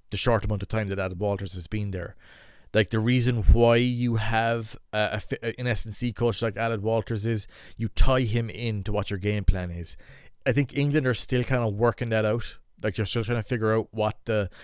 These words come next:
the game plan is exactly and how they're going to go to different spreads of the game. Like, I was watching it this season, like, Ireland's fitness is top tier at the moment. Like, Ireland have a lot of ball and play time anyway.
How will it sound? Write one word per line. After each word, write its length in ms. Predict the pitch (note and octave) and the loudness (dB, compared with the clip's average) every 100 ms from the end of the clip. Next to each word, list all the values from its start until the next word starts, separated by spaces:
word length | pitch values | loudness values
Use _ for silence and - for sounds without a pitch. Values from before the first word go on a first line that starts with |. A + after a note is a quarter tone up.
| - | -12
the 80 | - | -6
game 300 | G2 A#2 A2+ | 0 2 2
plan 280 | - G#2+ G#2+ - | 2 2 0 -2
is 220 | A2+ G#2+ | -2 -2
exactly 560 | F#2+ A#2 G#2+ - A#2 | -2 -2 -2 -4 -6
and 140 | A2 G2 | -6 -2
how 120 | A2+ | 0
they're 140 | A2+ | 2
going 180 | A2 A2 | 2 0
to 80 | G#2+ | -2
go 140 | G#2 G#2 | -2 -2
to 100 | - | -2
different 320 | G#2+ - G2 | -6 -4 -6
spreads 380 | - A2 G#2 A2 | -4 -2 -2 -2
of 60 | |
the 80 | G2+ | -2
game. 340 | G#2+ G#2+ A2 - - _ _ - - - - | 0 -2 -2 -10 -20 _ _ -20 -20 -20 -6
Like, 240 | A#2 A2 - - - - | -2 -2 -6 -16 -18 -4
I 60 | A#2 | -2
was 120 | F#2+ | 2
watching 340 | B2+ - G#2 | 0 -2 -6
it 120 | F2+ | -4
this 160 | C#3 C#3 | -2 -2
season, 460 | D3+ C#3+ B2+ C3+ - - - | -2 -2 -2 -4 -8 -18 -10
like, 160 | - A2+ | -6 2
Ireland's 320 | B2 C3+ A#2 | 4 4 2
fitness 380 | B2 B2 A2+ - | -4 -4 -4 -6
is 160 | G#2 | -6
top 340 | - - A2+ - | -4 -2 -2 -2
tier 300 | - A2 G2+ | -6 -2 -2
at 80 | F#2+ | -4
the 80 | |
moment. 400 | G2 F#2 F2+ - - - - | -6 -6 -10 -14 -18 -20 -10
Like, 180 | G2+ G2+ | -6 0
Ireland 320 | A2 A2+ A2+ | 2 2 0
have 400 | G2+ A2 G#2+ G2+ - | 0 2 2 0 -4
a 80 | A2 | -2
lot 260 | A2 A#2 | 2 2
of 80 | A2 | 2
ball 200 | A2+ A2 | 0 0
and 100 | G#2 | -2
play 220 | A2+ A2 | 0 0
time 300 | - G2+ G2 | 0 -4 -4
anyway. 420 | G#2+ A2+ A#2+ B2 | -6 -4 0 0